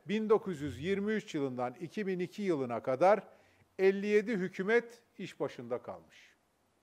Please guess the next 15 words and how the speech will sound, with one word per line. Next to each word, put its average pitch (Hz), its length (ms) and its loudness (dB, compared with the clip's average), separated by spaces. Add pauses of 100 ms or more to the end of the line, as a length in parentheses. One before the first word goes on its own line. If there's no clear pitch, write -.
(800)
Yetmiş 143 560 -2
dokuz 208 360 0
yılda 147 320 0
bu 208 120 4
elli 185 260 2
yedi 190 240 8
hükümet 185 680 2 (420)
yedi 180 320 4
yüz 190 300 -2
on 220 240 2
üç - 220 -6
milyar 165 400 0
dolar 190 320 0
kaynak 160 400 2
kullanmış. - 600 -16